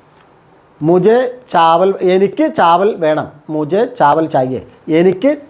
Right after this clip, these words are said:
चावल വേണം, चावल, मुझे मरना है", ऐसा मतलब होता है। चोर बोल तो, चोर बोलो तो हिंदी में कಳ್ಳन, हिंदी में क्या है चोर? थीफ।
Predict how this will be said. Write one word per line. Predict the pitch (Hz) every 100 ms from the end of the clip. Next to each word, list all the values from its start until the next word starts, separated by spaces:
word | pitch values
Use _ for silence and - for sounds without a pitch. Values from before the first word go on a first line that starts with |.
| -
चावल | 165 160 190 -
വേണം, | 151 165 151 - - _ _ _ _ _ _ _ -
चावल, | 147 156 160 -
मुझे | 175 156 180
मरना | 165 139 139 151
है", | 123 117
ऐसा | 143 139 156
मतलब | 143 139 120
होता | 101
है। | 92 - _ -
चोर | 294 339 349
बोल | 247 160
तो, | 104 - _ _ _ -
चोर | 285 339
बोलो | 330 320
तो | 339
हिंदी | 262 285 285
में | 320 339
कಳ್ಳन, | 269 254 269 - - _ _ _ _ _ 214
हिंदी | 226 277
में | 302
क्या | 285
है | 311 220
चोर? | 262 294 480 - _ _ _ _ _ _ _ _ _ _ _ _ _ _
थीफ। | 311 339 - - -